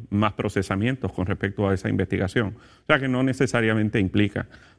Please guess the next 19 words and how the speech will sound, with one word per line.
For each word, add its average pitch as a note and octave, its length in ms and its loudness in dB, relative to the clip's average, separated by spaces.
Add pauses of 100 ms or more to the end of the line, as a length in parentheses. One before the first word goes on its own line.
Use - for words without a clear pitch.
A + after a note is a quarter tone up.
de G2 260 2
que, F#2+ 460 2
eh, F#2 400 -2 (340)
relacionado G2+ 880 2
a G2 80 2
eso G2 260 0 (260)
haya G2 380 2
alguna G2 380 2
nueva G2 400 4
acusación. A#2 480 0
No A2+ 60 0
estoy A2+ 140 4
diciendo A#2 260 2
que A2+ 80 2
no A#2+ 120 2
la B2 80 2
haya, C#3 160 0
estoy G#2 220 0
diciendo A#2+ 340 2